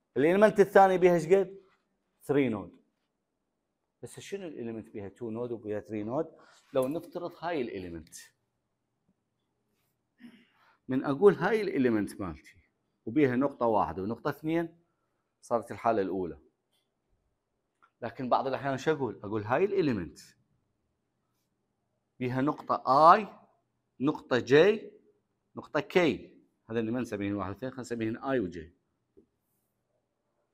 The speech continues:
مو معناته قسمت الإليمنت إلى اثنين، لا،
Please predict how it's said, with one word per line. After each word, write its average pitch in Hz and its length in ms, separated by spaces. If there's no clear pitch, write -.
مو 190 120
معناته 226 420
قسمت 208 600
الإليمنت 175 500
إلى 147 140
اثنين، 127 320
لا، 202 440